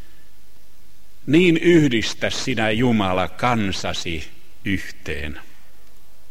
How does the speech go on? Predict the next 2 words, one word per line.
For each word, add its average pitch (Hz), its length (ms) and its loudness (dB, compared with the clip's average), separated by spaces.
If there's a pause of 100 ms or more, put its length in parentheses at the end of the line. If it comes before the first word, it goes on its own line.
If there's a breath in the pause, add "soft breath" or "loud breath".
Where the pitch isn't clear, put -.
(1600 loud breath)
Ja 127 180 6
jotenkin 139 720 2